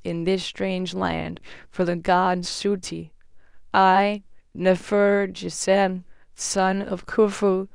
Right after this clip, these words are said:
king of Upper and Lower Egypt, beloved by Ptah,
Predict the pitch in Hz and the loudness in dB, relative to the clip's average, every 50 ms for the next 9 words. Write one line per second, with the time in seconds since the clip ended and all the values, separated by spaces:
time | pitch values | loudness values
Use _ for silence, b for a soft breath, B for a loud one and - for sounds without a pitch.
0 | b b b b b b - - - - 202 208 214 214 220 208 - - 175 165 | b b b b b b -20 -10 -6 -2 0 0 0 0 -2 -2 -4 -4 -6 -4
1 | - - 185 180 190 202 208 208 202 - 185 180 180 180 180 180 175 170 165 - | -2 -4 -4 -2 -2 -2 -2 -2 -2 -2 -2 0 2 4 6 6 6 4 2 -2
2 | - - - 208 208 190 196 202 202 202 - - - - - _ _ - - 156 | -4 -4 -4 -4 -4 -2 -2 -4 -4 -4 -8 -16 -20 -20 -20 _ _ -18 -10 -4
3 | 170 190 185 180 185 190 180 170 170 165 165 170 170 175 165 165 - - - 202 | -2 0 2 2 2 0 0 -2 -4 -6 -4 -4 -2 -2 -4 -6 -8 -4 -2 2
4 | 196 196 196 190 190 196 | 2 4 2 2 0 -4